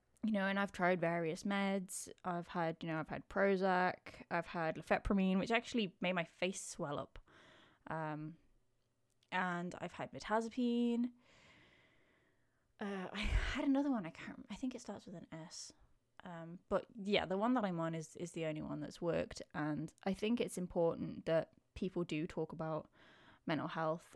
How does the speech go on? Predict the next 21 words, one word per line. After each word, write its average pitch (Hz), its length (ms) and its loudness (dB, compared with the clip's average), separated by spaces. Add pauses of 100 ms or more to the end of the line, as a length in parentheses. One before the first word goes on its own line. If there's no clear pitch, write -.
and 160 260 -6
all 170 160 -2
the 170 160 -2
issues 165 600 -6
that, - 220 -2 (1300)
um, 175 600 -6 (560)
that 208 120 2
people 190 240 -2
have 190 400 0 (380)
with 190 500 2
not 208 520 4
getting 180 240 -2
help. 175 420 0 (300)
And 180 480 -2 (1800)
maybe 240 340 6
it's 220 120 4
because 214 300 -2
people 190 300 -4
are 190 60 -2
scared 180 380 2
of 170 140 0